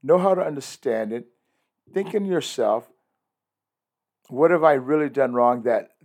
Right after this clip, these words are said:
this person is saying this?" Because when someone tells you that, you have to realize that in reality, they're telling me I've done something wrong, and they're trying to soften the blow. Soften the blow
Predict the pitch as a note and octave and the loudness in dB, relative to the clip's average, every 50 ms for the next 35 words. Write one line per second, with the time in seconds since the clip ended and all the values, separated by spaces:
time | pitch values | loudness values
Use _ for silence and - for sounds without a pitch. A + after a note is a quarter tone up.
0 | C3+ - C3 A#2+ - _ - C3+ A#2+ A#2+ - B2 A2 G2+ - - C3+ B2 A#2 A2+ | _ -18 -18 -18 -10 _ -4 -4 -4 -4 -8 -12 -14 -12 -8 -6 -6 -4 -4 -6
1 | A2 G#2 G#2+ G#2 - _ - - - C#3+ B2+ B2+ C3 C3 B2 B2 - - D#3+ D#3+ | -6 -8 -10 -10 -12 _ -14 -8 -8 -8 -8 -6 -8 -10 -10 -10 -8 -6 -6 -6
2 | E3 E3+ E3 E3 - - - G3 G3 G#3+ A3+ A#3 A3+ E3 D3+ C#3 B2 A2+ A2+ A2 | -6 -6 -10 -10 -14 -14 -8 -6 -2 0 0 0 0 -2 -4 -8 -6 -4 -4 -2
3 | A2 A2 - _ _ _ _ _ _ _ _ _ _ _ _ _ - - G3 G#3+ | -2 -4 -6 _ _ _ _ _ _ _ _ _ _ _ _ _ -14 -8 -4 -2
4 | G3+ F#3+ F3 - - C#3+ C3 C#3 D3 C#3+ C#3 C3+ C3 B2+ A#2 B2+ B2 A#2 G#2 - | -2 -2 -4 -6 -10 -8 -4 0 2 2 4 4 2 2 0 -2 -2 -2 -2 -6
5 | _ _ _ _ _ _ _ _ _ _ _ _ - F#3+ G3 F#3 F3 F#3 G3 F#3 | _ _ _ _ _ _ _ _ _ _ _ _ -6 -6 -4 -2 0 2 2 2
6 | E3 C#3+ C3 C3+ B2+ B2+ _ _ _ _ _ _ D#3+ F#3 G3 F#3+ - - E3+ D3+ | 2 2 0 -4 -8 -8 _ _ _ _ _ _ -2 -2 -2 -2 -2 -2 -2 -2
7 | C#3+ C#3 C#3 B2+ B2 - - - B2+ C3+ B2+ A2+ B2+ A#2+ A2+ - - A#2+ G2+ - | -2 -2 -4 -6 -10 -12 -4 0 2 2 2 2 0 -2 -2 -2 -6 -8 -8 -8
8 | A2+ G#2 G#2 G#2+ G#2 F#2+ F2+ F2 D#2+ - _ - A2 A2 G#2+ G#2+ A2+ A2 G#2 - | -10 -6 -4 -2 -2 -2 -4 -6 -10 -14 _ -16 -14 -10 -8 -6 -6 -6 -8 -8
9 | - - C#3 C3 B2+ A#2+ A#2+ - - A2+ G2 - - - A#2+ A2 A2 - - A2 | -4 -2 0 0 0 0 -4 -8 -14 -14 -14 -6 -2 0 2 2 0 -2 -6 -12
10 | G#2 G2 F2 G#2 G2+ F#2+ E2+ E2 - _ _ _ _ _ _ _ _ _ _ _ | -12 -10 -6 -6 -4 -4 -6 -8 -12 _ _ _ _ _ _ _ _ _ _ _
11 | _ _ _ _ _ _ _ _ _ _ _ _ _ - - E3 E3+ F#3 F#3+ - | _ _ _ _ _ _ _ _ _ _ _ _ _ -2 4 6 6 6 4 2
12 | F#3+ E3 D3+ C#3 D3+ D#3 D3+ D3 C#3+ C#3+ C#3+ | -4 -6 -4 0 2 4 4 4 2 0 -4